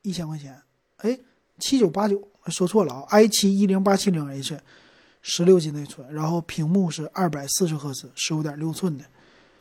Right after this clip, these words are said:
那另外一款是十七寸的，也是七九九九，i七的啊，所以它这个售价其实不贵，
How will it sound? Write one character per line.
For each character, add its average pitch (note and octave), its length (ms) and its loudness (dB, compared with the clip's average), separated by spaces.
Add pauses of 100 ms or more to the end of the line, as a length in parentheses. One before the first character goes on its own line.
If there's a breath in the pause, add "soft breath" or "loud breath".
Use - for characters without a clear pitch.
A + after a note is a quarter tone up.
(260 soft breath)
那 G#3 440 10
另 A3+ 220 2
外 B3+ 220 4
一 F#3 100 4
款 E3 300 -6
是 E3+ 140 -6
十 G#3 240 -4
七 E3+ 240 -2
寸 C#4 240 6
的， D3 160 -4
也 E3 200 -2
是 F3 180 2
七 - 200 -2
九 D#3+ 160 -6
九 C#3 160 -10
九 D3 140 -14 (880 loud breath)
，i F3 180 8
七 C#3+ 340 4
的 C#3 140 -10
啊， C3 160 -12 (440 loud breath)
所 - 140 4
以 D4 60 10
它 B3 220 8
这 C4+ 100 0
个 B3 100 4
售 A3 200 0
价 G#3+ 180 4
其 G#3 180 -4
实 F3+ 140 -4
不 D3 220 -14
贵， F#3+ 340 -2